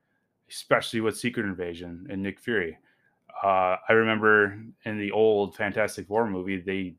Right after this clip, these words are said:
somewhat did Super Skrull with Johnny Storm in Rise of Silver Surfer, which those movies get a lot of hate, but I think it was interesting to see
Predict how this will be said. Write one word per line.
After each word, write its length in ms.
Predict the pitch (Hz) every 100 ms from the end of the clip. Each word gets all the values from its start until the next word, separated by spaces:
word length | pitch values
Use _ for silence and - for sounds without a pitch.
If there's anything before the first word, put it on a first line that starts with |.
| _
somewhat 640 | - - 113 107 101 87
did 420 | 107 113 104 90 _ _ _ _ _ _
Super 340 | - 104 -
Skrull 380 | 95 - 104 98
with 180 | 98 - _
Johnny 340 | - 95 92 87
Storm 520 | - 110 110 92 87 _ _ _
in 80 | 98
Rise 240 | 101 98 98
of 80 |
Silver 260 | - 101 95
Surfer, 480 | - 127 117 95 95
which 440 | 92 87 - - _ _ _ _ _ _ _ _ _ _ _ _ _ 160
those 240 | 139 117
movies 260 | 135 127 123
get 120 | 120
a 60 |
lot 180 | 117 110
of 80 | 107
hate, 300 | 113 123 -
but 140 | 107 104
I 40 |
think 220 | 117 104
it 80 | 110
was 380 | 107 101 - -
interesting 460 | 117 - 107 113 95
to 60 |
see 520 | - - 117 107 101